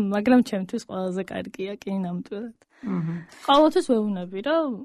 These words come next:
Speaker 1: როცა რაღაც არ მომეწონება, მოვა ვარჯიშზე, რაღაც ისეთ ფორმაში ვერ იქნება, რომ წო სულ ეჩხუბებ, იმიტომ რომ გოგო ხარ და უნდა მიხედო შენ თავს პირველ
Speaker 2: აა,
Speaker 1: რიგში.
Speaker 2: შენ ეს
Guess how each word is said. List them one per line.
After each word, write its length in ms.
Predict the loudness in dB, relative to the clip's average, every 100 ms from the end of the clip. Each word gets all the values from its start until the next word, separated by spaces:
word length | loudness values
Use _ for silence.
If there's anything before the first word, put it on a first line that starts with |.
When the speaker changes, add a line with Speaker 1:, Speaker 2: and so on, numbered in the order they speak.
| -16 _
Speaker 1:
როცა 300 | 0 4 4
რაღაც 240 | 4 2
არ 200 | 2 2
მომეწონება, 680 | 4 2 0 -4 -4 -2 -2
მოვა 360 | -2 -2 -4
ვარჯიშზე, 520 | -4 -6 -8 -12 -10 -8
რაღაც 260 | -4 -4
ისეთ 260 | -4 -4 -6
ფორმაში 420 | 0 2 2 2 0
ვერ 160 | 0
იქნება, 320 | 0 -2 -2 -2
რომ 120 | 0
წო 120 | 0
სულ 300 | 0 0 0
ეჩხუბებ, 440 | 0 -6 -12 -10
იმიტომ 340 | -8 -8 -6 -4
რომ 280 | 0 0 0
გოგო 340 | -2 -4 -4
ხარ 240 | -8 -6 -6
და 120 | -2
უნდა 180 | 0 2
მიხედო 440 | 0 -4 -6 -4
შენ 280 | -4 -4 -6
თავს 260 | -6 -10 -16
პირველ 280 | -4 2 6
Speaker 2:
აა, 220 | 6 4
Speaker 1:
რიგში. 140 | 0
Speaker 2:
შენ 200 | -2 0
ეს 140 | 0